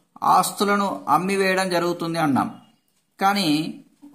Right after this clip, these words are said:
ఒక్కటి రెండు ఆస్తులు భాగస్తులు కూడా తీసుకుంటారండి.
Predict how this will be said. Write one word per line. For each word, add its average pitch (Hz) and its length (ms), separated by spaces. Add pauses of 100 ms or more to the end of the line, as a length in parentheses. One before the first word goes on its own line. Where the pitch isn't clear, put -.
(160)
ఒక్కటి 185 500
రెండు 190 220
ఆస్తులు 175 840
భాగస్తులు 196 580
కూడా 190 240
తీసుకుంటారండి. 135 920